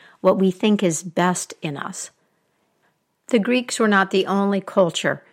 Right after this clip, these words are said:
that came together regularly to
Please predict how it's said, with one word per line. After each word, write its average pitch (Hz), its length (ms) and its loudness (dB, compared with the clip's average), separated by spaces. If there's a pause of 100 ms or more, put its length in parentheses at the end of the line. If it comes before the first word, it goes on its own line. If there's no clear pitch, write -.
(320)
that 196 200 -2
came 196 340 2
together 175 640 0
regularly 170 920 0 (460)
to 202 520 4